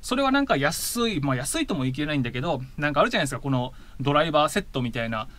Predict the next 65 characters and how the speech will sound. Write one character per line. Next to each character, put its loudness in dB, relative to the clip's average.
あ 6
れ 4
で 0
も 0
い 2
い 0
か -2
も 0
し -4
ん 0
な 4
い 0
け -2
ど、 -4
大 2
体 0
あ 0
あ 2
い 0
う 0
工 2
具 -2
は -2
チ -6
ャ -6
ッ -14
チ -6
ー -2
で -4
す。 -14
で、 2
な 6
お 0
か 0
つ -4
ち -6
っ -20
ち -2
ゃ 2
い 0
か -2
ら -2
回 2
し -4
づ -2
ら 2
い -2
ん -2
で -4
す -6
よ。 -8
だ -8
か 2
ら 2
そ -4
の、 2
よ 0
く 0
あ 8
る 2
ト -2
ラ 4
ブ -4
ル -4
が、 4